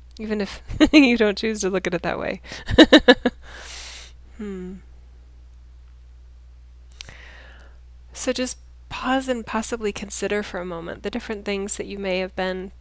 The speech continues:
different experiences that you may have been trying to make sense of, where you can just get a handle on it. Because what you're going to find, if you haven't already, is that even if you do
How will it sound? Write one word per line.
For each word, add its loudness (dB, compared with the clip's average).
different -8
experiences -2
that -6
you -8
may -6
have -6
been -6
trying -4
to -8
make -4
sense -4
of, -8
where -4
you -2
can -8
just -6
get 0
a -2
handle -4
on -6
it. -8
Because -2
what -2
you're -4
going -2
to -2
find, -2
if -10
you -12
haven't -2
already, -4
is -4
that 0
even -2
if -2
you -6
do -6